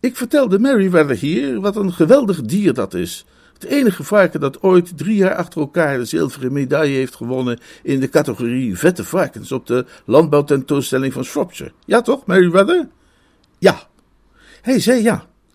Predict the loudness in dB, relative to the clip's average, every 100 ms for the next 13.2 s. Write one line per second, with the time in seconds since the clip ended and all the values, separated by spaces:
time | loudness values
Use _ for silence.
0 | _ -20 _ 4 4 2 0 -2 2 2
1 | 2 0 -4 -4 -4 2 4 4 2 0
2 | 0 2 2 2 0 -2 -4 -8 -12 -14
3 | -16 _ _ _ _ _ _ -6 -6 -4
4 | -6 -6 _ _ -2 -2 -4 -4 -6 -16
5 | -16 _ -8 -8 -14 -14 -8 -8 -6 -8
6 | -8 -14 -14 -4 -4 -4 _ -6 -4 -4
7 | -6 -8 -6 -8 -8 -6 -4 -6 -14 _
8 | _ _ _ -4 -2 0 -4 -6 -10 -12
9 | -18 -18 -8 -6 -6 -8 -8 -10 -18 -20
10 | -20 -12 -10 -10 -16 -18 -18 -16 -16 -16
11 | -10 -4 -4 -6 -10 -8 -8 -10 -12 -14
12 | -8 -8 -6 -8 -12 -18 -20 -12 -6 -4
13 | -4